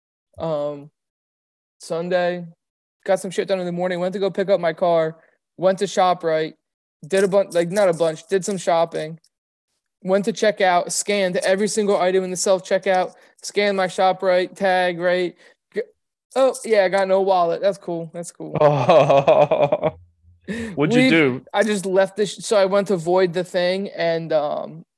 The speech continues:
Speaker 1: I had to, like, have, like, an associate come void it for me. And, um,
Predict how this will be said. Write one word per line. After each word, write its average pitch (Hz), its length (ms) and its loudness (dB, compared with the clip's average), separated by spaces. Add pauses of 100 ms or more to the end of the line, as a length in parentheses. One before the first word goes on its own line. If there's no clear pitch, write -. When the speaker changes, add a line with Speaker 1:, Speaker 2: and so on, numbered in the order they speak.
(180)
Speaker 1:
I 170 100 -6
had 175 180 -2
to, 175 60 -4
like, 170 160 0
have, 175 220 -2
like, 165 160 0
an 165 120 0
associate 170 560 -4
come 175 200 -4
void 170 260 -2
it 175 140 -6
for 196 220 -4
me. 208 220 -6 (440)
And, 170 400 -2
um, 156 440 0